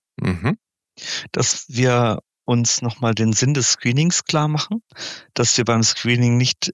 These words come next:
Speaker 2: reflexhaft fragen, findet der Test mehr Krebs,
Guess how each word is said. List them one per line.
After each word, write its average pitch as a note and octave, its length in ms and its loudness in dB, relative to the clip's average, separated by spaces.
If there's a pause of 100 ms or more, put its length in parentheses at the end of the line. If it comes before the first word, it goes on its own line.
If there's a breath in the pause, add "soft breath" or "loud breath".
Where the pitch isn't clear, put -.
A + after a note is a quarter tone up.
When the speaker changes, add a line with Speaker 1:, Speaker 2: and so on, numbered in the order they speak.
Speaker 2:
reflexhaft - 720 0
fragen, A#2 520 2
findet A#2+ 300 0
der G#2 120 -2
Test - 340 -2
mehr A2 140 0
Krebs, - 520 -2